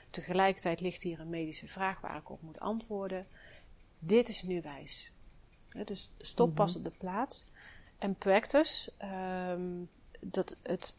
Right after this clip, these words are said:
Speaker 1: ehm, het beoefenen van een medisch beroep heet in het, in het Engels to practice, hè, het beoefenen to practice.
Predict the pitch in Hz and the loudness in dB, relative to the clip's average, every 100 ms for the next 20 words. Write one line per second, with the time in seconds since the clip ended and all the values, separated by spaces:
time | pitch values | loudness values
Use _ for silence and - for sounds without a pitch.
0 | - - 160 156 165 160 160 165 - - | -14 -12 -10 -10 -10 -10 -10 -12 -18 -20
1 | - - 175 160 196 - 240 - 185 - | -20 -6 -4 0 2 2 0 -2 -4 -2
2 | 170 165 170 185 170 - - 165 220 - | -4 -4 0 0 0 -4 -10 -4 -4 -4
3 | - - - - - 170 208 208 - 175 | -14 -20 -20 -20 -12 -2 0 0 -6 -8
4 | 160 - 185 170 151 - 202 160 - - | -10 -12 -10 -10 -8 -8 -6 -8 -12 -14
5 | - 220 - 196 214 - 320 - 269 233 | -2 -2 2 2 2 0 -4 -2 -2 -2
6 | 165 170 - 240 - 180 165 180 - 190 | -4 -4 0 0 0 -4 -4 -6 -6 -6
7 | - 254 | -6 -12